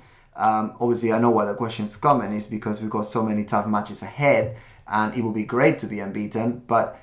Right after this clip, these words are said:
you know, I would rather win a match and lose another one than draw two of them,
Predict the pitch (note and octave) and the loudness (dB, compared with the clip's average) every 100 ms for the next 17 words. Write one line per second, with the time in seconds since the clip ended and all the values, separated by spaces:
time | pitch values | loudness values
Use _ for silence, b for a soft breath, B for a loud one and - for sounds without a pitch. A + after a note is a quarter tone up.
0 | _ A#2+ A#2 A2+ G2+ A2+ A#2+ A#2 B2+ C3 | _ 0 2 2 4 4 2 4 4 6
1 | A2+ A#2+ C3+ A2+ G#2+ G#2 G#2+ A#2 C#3+ A#2+ | 4 4 4 4 0 -2 0 2 0 -2
2 | F#2+ G2+ G2 G#2+ A2 G#2+ G#2+ A2+ G#2+ C#3+ | -8 -6 -2 -2 -2 -4 -4 -4 -4 -4
3 | B2+ - - | -4 -6 -14